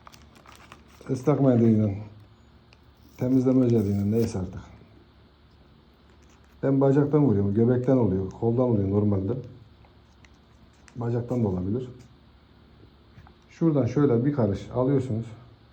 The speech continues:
Şurayı tek seferde temizliyorsunuz.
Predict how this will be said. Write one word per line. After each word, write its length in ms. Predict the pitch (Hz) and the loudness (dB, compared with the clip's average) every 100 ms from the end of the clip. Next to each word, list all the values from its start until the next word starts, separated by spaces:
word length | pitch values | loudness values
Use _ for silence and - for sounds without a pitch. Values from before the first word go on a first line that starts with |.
| - | -16
Şurayı 400 | - 139 95 87 - - - - _ - - _ _ _ _ _ _ | -6 -2 -2 -4 -12 -20 -20 -20 _ -20 -20 _ _ _ _ _ _
tek 180 | 147 147 | -6 -6
seferde 420 | 117 95 87 80 85 | -4 -6 -6 -10 -6
temizliyorsunuz. 680 | 107 120 120 135 123 120 | -4 -2 -2 -2 -4 -8